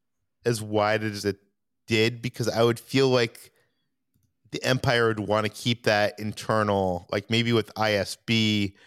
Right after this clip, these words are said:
Do you know what I mean? Like, they wouldn't want, like, th-, they're all about, like, what it looks like to the,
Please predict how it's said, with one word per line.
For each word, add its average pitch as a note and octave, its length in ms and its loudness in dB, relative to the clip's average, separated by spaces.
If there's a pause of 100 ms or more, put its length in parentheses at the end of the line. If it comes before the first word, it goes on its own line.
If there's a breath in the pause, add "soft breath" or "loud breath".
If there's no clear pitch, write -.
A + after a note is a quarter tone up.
(100)
Do - 80 -2
you D#3+ 40 4
know E3+ 40 2
what E3+ 60 0
I - 20 0
mean? E3 100 0
Like, D3+ 180 -2
they D3 100 2
wouldn't D3 280 2
want, B2 340 2 (1160)
like, C3+ 160 0
th-, G3 180 -2
they're E3+ 280 0
all D3+ 180 4
about, C#3 300 2
like, B2 180 -2
what A#2+ 180 4
it A#2+ 120 0
looks G#2 520 -4
like G#2 440 0 (400)
to B2+ 140 -4
the, G#2 300 -2